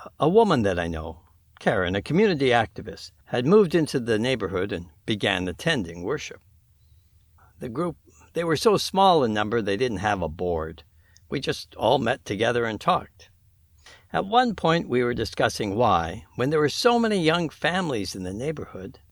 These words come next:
none were attending worship. Karen said she'd go out and ask them. She'd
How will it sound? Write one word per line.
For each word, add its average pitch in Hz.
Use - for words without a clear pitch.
none 135
were 120
attending 107
worship. -
Karen 170
said 139
she'd 107
go 117
out 113
and 117
ask 151
them. -
She'd 117